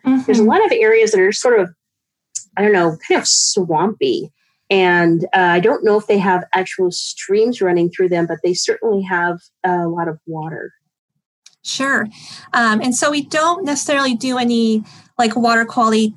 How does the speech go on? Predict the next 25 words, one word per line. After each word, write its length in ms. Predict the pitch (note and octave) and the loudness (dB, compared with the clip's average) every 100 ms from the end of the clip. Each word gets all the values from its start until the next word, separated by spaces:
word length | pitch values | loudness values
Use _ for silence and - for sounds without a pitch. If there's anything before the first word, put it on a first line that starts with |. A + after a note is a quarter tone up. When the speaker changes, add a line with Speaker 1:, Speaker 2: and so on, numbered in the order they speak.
| - | -8
Speaker 2:
testing 640 | - C4 - - D4 D#4+ - | -4 -2 -2 -6 -8 -10 -6
on 160 | C#4 A3+ | -2 2
those 180 | D#4 G#3 | 2 2
Speaker 1:
Mm-hmm. 100 | A3+ | 2
Speaker 2:
sites, 340 | D4 D#4 - | 0 -4 -4
but 100 | C#4 | -2
that 240 | C4 B3 | 0 0
is 260 | F#4 C4+ C4+ | 0 0 0
another 520 | C4+ B3+ A#3+ A#3 A#3 | -2 0 0 0 -2
kind 340 | A3+ C4+ A3 G#3 | -2 -2 0 -2
of 140 | G#3 | -2
branch 460 | G#3+ G#3 A3+ A3+ - | -2 0 0 -2 -4
of 140 | A3 | -2
the 80 | A3 | 0
water 200 | G#3+ G#3+ | 0 0
quality 380 | G#3+ G#3+ A3 A#3 | -2 -2 0 -2
program, 560 | - A3+ A3+ F#3 D#3+ | -4 -4 0 0 -2
Speaker 1:
Mm. 60 | D3+ | -4
Speaker 2:
is 120 | A3 | -4
we 100 | A#3 | -4
do 440 | G#3+ A#3 A3+ A3+ G#3+ - - - | -2 -2 0 0 -4 -18 -12 -4
habitat 500 | A#3+ A#3 - G#3+ G#3+ | -2 -2 -2 -4 -4
stewardship 680 | - - A#3 C#4 - F4 F4 - | -8 -2 -2 -2 -4 -6 -6 -4
at 160 | A3 G#3+ | -6 -4
those 440 | A3 G#3 G#3 G#3+ | -2 0 0 -4